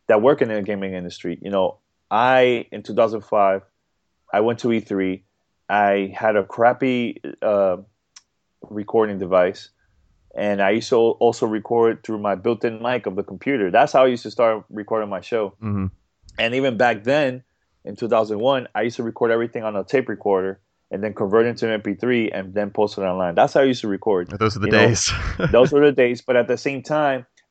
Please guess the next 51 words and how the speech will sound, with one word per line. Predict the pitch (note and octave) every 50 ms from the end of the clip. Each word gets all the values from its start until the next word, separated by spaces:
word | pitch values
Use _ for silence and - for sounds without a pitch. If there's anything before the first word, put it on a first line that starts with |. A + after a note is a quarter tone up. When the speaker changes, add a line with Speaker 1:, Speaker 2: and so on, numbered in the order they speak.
| -
Speaker 1:
I | - G#2+
was | G#2+ A2 G#2+ G#2 -
out | A#2 A#2+ B2+ A#2+ A2+ -
there | A2 G#2+ G#2 G2+ F#2+
meeting | F#2+ G2 G#2+ A#2+ B2 A#2 A#2 G#2
people. | - - G#2 G2 F2 - F#2 F2 F2 - -
And | G2 G2+
the | G2 G2+
reason | G#2 A#2 B2 A#2 B2 A#2
why | A2 A2+ A#2 A2+ A2+ A2+ A2 G#2+ A2+ _ _ _ -
I | - G2 G2+
got | G#2 G#2+ G#2
to | - A2
meet | G#2+ G#2+ G2+
Bill | G2 G#2+ G#2+ G2+
Gates | F#2 A2+ B2 C3+ C3 -
is | A2 G#2
because | - G#2 G2+ - - G2+ F#2+ - - -
I | A2+ A#2
went | G#2 F#2 G2 A2 C3+ C#3+ C3+
to | - A2
the | G2 G2+
event. | G2 F2+ F#2+ F#2 F2 - -
I | - C3+ C3+
met | A#2+ G#2 G2+ G2 G2+ A2+ C#3+ D#3 C#3 - _ _ _ - - G#2
Jay | G#2 B2 A2+ A2 G#2+
Adler | G#2+ G2+ G2 G2 G2
and | F#2+ - F2+ G2 G2
I | G2+
met | G2+ G#2 A#2+ C3 B2+ - - _ _ _ _ _ _ _
every | - A#2+ B2 B2+ B2+
other | C3 B2+ B2 A#2+
person | - C#3 C3 B2 B2+ A#2
that, | A#2 A2 G2 - - A2 G2+ G2+ G#2 G2+ G2+ G#2
that | A2+ G#2+ G#2
were | G#2+ A2 A2
involved | G#2+ G#2 F#2+ G#2+ A2+ A#2+ B2+ A#2+ A#2 G2+ G2
with, | G2 G#2 G2+ G2 F#2 - _ _ _ _ _ _ _ _ _ _ _
with, | - F#2+ G#2+ G#2 G#2 - -
uh, | G#2 G2 F#2+ F#2+ F#2 F#2 F2+ E2+ E2 E2+ E2 _ _ _ _ _ _
with | - A2 G#2+ F#2+
Xbox, | G#2+ G2 F#2 - - - F#2 D#2+ D2+ D2 - -
you | G2+ F#2+
know, | F#2+ F#2+
and | E2+ G2+ G2 F#2+
Nintendo | F#2+ F#2 - - - G#2+ G#2 G2 F#2 F#2+ F#2 F2+ F2 F#2 -
with | F#2+ F2+ F2+
the | F#2
GameCube | F2 F#2 F2+ F2 E2 - - F#2 F2
and | F2 F2
stuff. | - - F2 E2+ -